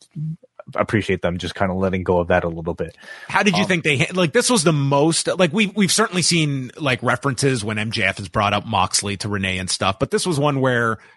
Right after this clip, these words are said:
Speaker 2: you know, it was like, we're not just gonna play dumb and pretend
Speaker 1: Yeah.
Speaker 2: Renee doesn't, like, she should be, uh,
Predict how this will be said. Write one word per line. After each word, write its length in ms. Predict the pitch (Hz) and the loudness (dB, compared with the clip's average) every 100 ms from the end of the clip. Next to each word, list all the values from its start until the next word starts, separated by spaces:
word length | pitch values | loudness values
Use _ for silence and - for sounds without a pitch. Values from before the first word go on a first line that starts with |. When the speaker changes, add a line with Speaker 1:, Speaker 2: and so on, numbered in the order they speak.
| _ | _
Speaker 2:
you 60 | 196 | 0
know, 120 | 156 | 2
it 100 | 160 | 2
was 200 | 160 - - | 2 0 0
like, 160 | 180 | 2
we're 60 | 185 | 2
not 200 | 196 190 | 2 0
just 320 | 180 165 139 | 0 0 0
gonna 140 | 156 139 | -4 0
play 180 | 147 | 0
dumb 380 | 123 131 117 107 110 | 2 0 0 -2 -4
and 160 | 135 120 | -4 -4
pretend 340 | 120 139 123 | -2 0 2
Speaker 1:
Yeah. 60 | 127 | 0
Speaker 2:
Renee 260 | 117 110 | 0 -4
doesn't, 460 | 98 127 117 123 - - - | 0 0 0 -4 -8 -10 -4
like, 200 | 147 - | -4 -2
she 240 | - 208 | 0 0
should 360 | 160 - 208 131 | 2 2 0 0
be, 360 | 160 147 143 - - _ 143 | 2 4 2 0 -10 _ 0
uh, 260 | 139 135 | 2 2